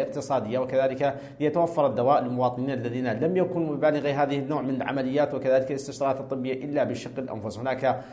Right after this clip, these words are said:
آه، مرضى ضعفاء وهناك معوزين وهناك من ليس لهم حيلة،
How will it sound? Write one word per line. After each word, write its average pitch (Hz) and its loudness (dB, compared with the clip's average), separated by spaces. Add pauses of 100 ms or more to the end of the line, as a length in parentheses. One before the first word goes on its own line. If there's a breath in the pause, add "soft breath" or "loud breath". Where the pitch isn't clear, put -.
(160 loud breath)
آه، 117 6
مرضى 120 2
ضعفاء 110 6
وهناك 123 -2
معوزين 117 -4
وهناك 127 -2
من 131 0
ليس 160 0
لهم 139 0
حيلة، 160 4